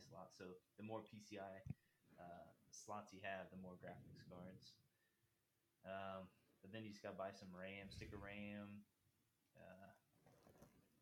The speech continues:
and, you know, solid state drive and some bunch of cords, and it's,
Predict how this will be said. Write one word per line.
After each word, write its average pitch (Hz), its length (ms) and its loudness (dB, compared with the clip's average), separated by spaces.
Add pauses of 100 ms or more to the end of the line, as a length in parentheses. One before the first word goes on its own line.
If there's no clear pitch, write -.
(460)
and, 98 180 2 (600)
you 101 60 -2
know, - 100 -4
solid 101 340 2
state 95 300 -4
drive 95 560 2
and 92 100 -4
some - 180 -6 (1400)
bunch 98 160 -8
of - 140 -10
cords, 98 340 -2
and 95 180 -8
it's, - 180 -16